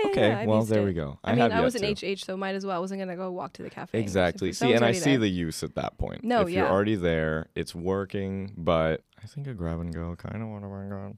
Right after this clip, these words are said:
Speaker 2: good.
Speaker 1: <laughs>
Speaker 2: 'Cause people have been
Speaker 1: Yeah.
Speaker 2: complaining about Pecan
Speaker 1: Pecan
Speaker 2: Hall.
Speaker 1: Hall being too
Speaker 2: Personally,
Speaker 1: far.
Speaker 2: I don't mind Pecan Hall. I like walking around on this campus. I think it's a beautiful place.
Speaker 1: Yeah.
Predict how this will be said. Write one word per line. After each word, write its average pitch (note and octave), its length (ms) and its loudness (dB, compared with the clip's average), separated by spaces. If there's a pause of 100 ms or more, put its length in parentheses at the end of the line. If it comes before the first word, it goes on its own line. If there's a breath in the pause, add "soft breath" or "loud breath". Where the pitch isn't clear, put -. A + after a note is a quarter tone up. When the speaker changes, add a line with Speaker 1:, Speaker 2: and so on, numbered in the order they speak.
Speaker 2:
good. D#4 220 0
Speaker 1:
<laughs> - 100 -16
Speaker 2:
'Cause B2+ 100 0
people E3+ 240 2
have D#3 120 4
been - 100 2
Speaker 1:
Yeah. C#3+ 40 -4
Speaker 2:
complaining B2 340 -2
about G2+ 240 0
Pecan - 240 0
Speaker 1:
Pecan - 60 2 (100)
Speaker 2:
Hall. C4 60 4
Speaker 1:
Hall C4 140 2
being A3+ 60 -6
too B3+ 100 2
Speaker 2:
Personally, - 380 2
Speaker 1:
far. G#3 420 -2
Speaker 2:
I C3 120 2
don't F3+ 160 2
mind G#2 260 4
Pecan A2 300 2
Hall. G#2+ 400 2
I A#2+ 100 2
like A2+ 240 2
walking G#2 280 4
around E2 280 2
on D#2+ 80 0
this D#2+ 140 -2
campus. D#2 400 0
I E2 100 -2
think E2 160 -2
it's - 100 -8
a D2 40 -6
beautiful D2+ 340 -2
place. D2 400 -2
Speaker 1:
Yeah. F#3 240 -6